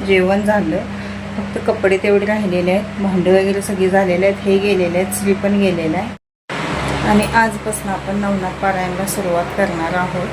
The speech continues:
तर देवपूजा वगैरे सगळी झालेली आहे, कारण देवपूजा ह्याने आणि मी दोघांनी मिळून केलेली आहे. जवळजवळ साडेचार, पावणे पाचला मी उठलेले होते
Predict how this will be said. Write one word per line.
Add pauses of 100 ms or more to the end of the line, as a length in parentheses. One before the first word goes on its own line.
(440)
तर
देवपूजा
वगैरे
सगळी
झालेली
आहे,
कारण
देवपूजा
ह्याने
आणि
मी
दोघांनी
मिळून
केलेली
आहे.
जवळजवळ
साडेचार,
पावणे
पाचला
मी (440)
उठलेले
होते